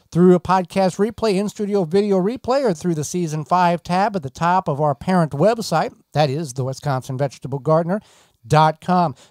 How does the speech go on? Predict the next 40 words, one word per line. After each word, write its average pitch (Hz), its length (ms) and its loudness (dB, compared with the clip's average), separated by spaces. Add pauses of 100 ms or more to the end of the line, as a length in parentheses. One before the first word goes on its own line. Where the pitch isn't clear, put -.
Big 208 200 2
show 233 240 6
lined 202 360 4
up 202 160 0
for 220 200 2
you, 285 120 -4
so 175 360 2
Holly, 220 280 2
let's 196 220 -4
get 180 160 0
into 226 360 0
it 262 120 2
and 185 140 -12
talk 214 260 4
about 202 340 4
how - 320 -2
to 226 100 0
properly 269 640 0
store 208 840 4
your 170 320 4
produce. 233 640 4
Now, 180 180 2
there's 180 220 -2
many 214 160 0
different 190 400 -2
ways 202 380 2
to 160 120 -12
do 226 300 -4
such. 190 400 -4
We're 202 80 -4
not 196 140 -4
gonna 180 180 -2
go 196 300 6
into 185 180 -2
the 165 160 0
science 190 560 -2
and 160 160 -2
the 156 100 -2 (640)
deep 190 360 -4
dive 170 520 2